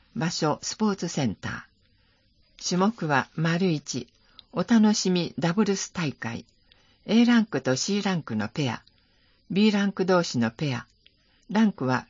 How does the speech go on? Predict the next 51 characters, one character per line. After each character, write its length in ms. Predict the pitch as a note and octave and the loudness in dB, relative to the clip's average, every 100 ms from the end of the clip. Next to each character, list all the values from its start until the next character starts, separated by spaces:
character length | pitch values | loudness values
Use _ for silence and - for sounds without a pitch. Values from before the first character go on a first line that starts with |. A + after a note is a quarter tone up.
| _ | _
自 140 | D3 F#3 | -8 0
己 160 | A#3+ | 0
申 220 | A#3 A3 F#3 | 2 0 0
告 260 | B2+ B2 | -4 -2
で 240 | B2+ B2+ - | -2 -4 -4
申 200 | D#3 A3+ | 2 2
し 100 | A#3+ | 2
込 140 | - F#3 | 0 0
み 140 | F3+ | 0
時 140 | C3+ | 0
に 140 | A#2 B2 | 0 -2
記 180 | - B2 | -2 -2
入。 280 | A#2 G#2+ - _ _ _ _ _ _ - | -2 -4 -10 _ _ _ _ _ _ -6
初 180 | F3+ | -4
心 260 | F3 A#3+ F3+ | 0 2 2
者 200 | - A2+ | -2 -6
歓 280 | - C#3+ C3+ | -6 -4 -2
迎。 220 | A#2+ - - _ - _ _ _ _ - | -4 -6 -12 _ -20 _ _ _ _ -8
丸 300 | D3 E3 E3 | -4 -2 -2
二、 240 | D3 B2+ - _ _ _ - | -2 -4 -8 _ _ _ 0
男 240 | A3+ A3 | 4 4
子 200 | - - | 2 -2
シ 200 | - G3 | 0 2
ン 100 | C#3+ | 2
グ 100 | G#2 | 0
ル 100 | A2 | -4
ス。 260 | - - - _ _ - - _ _ | -6 -10 -14 _ _ -20 -20 _ _
一 140 | F#3 - - | -8 -4 2
般 140 | A3+ | 4
の 160 | G#3+ G3 | 4 2
部 120 | F3 | 2
は 240 | B2 A#2 - | 0 -2 -4
高 220 | A3+ A3+ | 0 0
校 240 | - G3+ | 0 0
生 220 | F3+ D3 B2 | 0 -2 0
か 120 | B2 | 0
ら 100 | B2 | 0
四 240 | F3+ G3 | 2 0
十 240 | C3+ A#2 A#2 | 0 -4 -6
九 220 | D3+ B2 | -6 -8
歳、 320 | - A2+ - _ _ _ _ - | -8 -10 -10 _ _ _ _ -8
壮 240 | - G3+ | 0 2
年 240 | F#3+ F3+ E3+ | 2 2 2
度 100 | E3+ | 0
部 120 | D3+ | 0
は 220 | A#2+ A2+ C3+ | -2 -2 -2
五 200 | D#3+ E3+ | 0 0
十 120 | G#3+ | -2
歳 320 | - E3 D3 | -6 -6 -4
以 140 | C#3 | -6
上。 280 | C3+ A2+ G#2 | -6 -8 -10